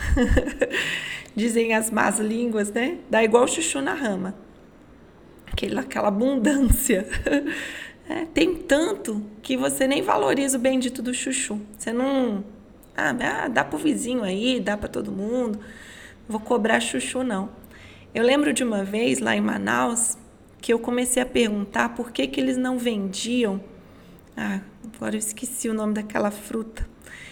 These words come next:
Super cheirosa e tem na cidade inteira, né? Ela flo-, ela dá flores, cai pela cidade, jambo.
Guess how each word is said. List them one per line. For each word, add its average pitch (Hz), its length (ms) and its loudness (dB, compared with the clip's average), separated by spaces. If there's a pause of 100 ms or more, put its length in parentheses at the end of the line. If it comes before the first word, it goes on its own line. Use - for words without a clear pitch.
(140)
Super 285 440 0
cheirosa 214 760 2 (420)
e 247 380 0 (340)
tem 262 200 4
na 320 100 0
cidade 269 400 4
inteira, 254 540 0
né? 220 600 -2
Ela 214 200 -2
flo-, - 500 -8
ela 220 240 0
dá 214 200 4
flores, 233 720 2 (580)
cai 262 220 4
pela 240 220 2
cidade, 240 560 0
jambo. 226 560 0